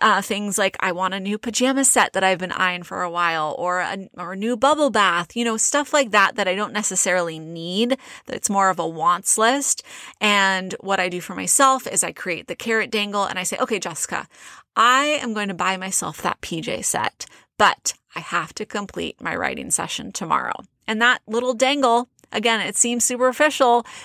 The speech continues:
but it's an incentivization. Is that a word? It incentivizes me enough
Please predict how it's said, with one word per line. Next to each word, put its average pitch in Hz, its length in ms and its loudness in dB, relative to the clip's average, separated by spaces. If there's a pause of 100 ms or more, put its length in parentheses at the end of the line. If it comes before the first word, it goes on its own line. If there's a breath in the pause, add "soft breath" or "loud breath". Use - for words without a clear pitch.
but 226 240 2
it's 214 180 0
an 208 100 -6
incentivization. 196 1200 -4 (160)
Is 185 80 -10
that 240 140 0
a 262 40 0
word? 262 280 2 (220 loud breath)
It 208 140 0
incentivizes 202 800 2
me 185 100 -2
enough 170 540 0